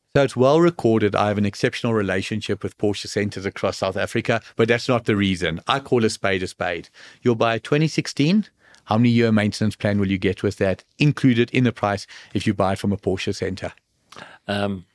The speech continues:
Speaker 2: what is it? Three years or five years?
Speaker 1: Minimum
Speaker 2: Two years.
Speaker 1: two.
Speaker 2: Two years,
Speaker 1: And
Speaker 2: yeah.
Speaker 1: that age, possibly they'll go up to three. And even, even if you pay for the third year,
Speaker 2: Yeah.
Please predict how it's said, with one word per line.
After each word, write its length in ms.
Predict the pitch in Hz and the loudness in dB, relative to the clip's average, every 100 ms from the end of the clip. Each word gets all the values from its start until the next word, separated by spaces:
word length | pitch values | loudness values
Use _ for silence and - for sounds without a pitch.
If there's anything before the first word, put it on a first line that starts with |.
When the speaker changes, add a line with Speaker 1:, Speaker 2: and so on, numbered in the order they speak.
| - | -16
Speaker 2:
what 160 | 104 104 | -8 -6
is 80 | 85 | -6
it? 120 | - | -10
Three 240 | - 127 | -6 -2
years 240 | 139 170 170 | 0 -2 -4
or 60 | |
five 260 | - 92 78 | -6 -6 -6
years? 200 | 64 - | -6 2
Speaker 1:
Minimum 360 | 147 196 165 | 6 6 6
Speaker 2:
Two 180 | 156 165 | 4 2
years. 140 | 202 277 | 2 0
Speaker 1:
two. 60 | _ | _
Speaker 2:
Two 100 | - | -2
years, 180 | 143 92 | -2 0
Speaker 1:
And 140 | 113 117 | 2 2
Speaker 2:
yeah. 100 | 113 | 0
Speaker 1:
that 80 | 104 | 0
age, 280 | 120 180 - - - - | 0 0 -6 -20 -10 -2
possibly 440 | 123 - 117 113 | 0 0 2 4
they'll 220 | 107 104 | 4 2
go 140 | 101 101 | 2 0
up 120 | 98 | 0
to 100 | 113 | -4
three. 260 | - 226 311 | 0 2 4
And 100 | 339 | 2
even, 160 | 359 - - | 2 -2 -2
even 140 | 240 359 | 2 2
if 140 | - | 4
you 60 | 302 | 2
pay 300 | - 294 311 | 4 4 4
for 140 | 277 | 4
the 100 | 233 | 2
third 420 | - 147 135 113 | 4 6 6 4
year, 200 | 107 85 | 0 2
Speaker 2:
Yeah. 160 | 98 | 0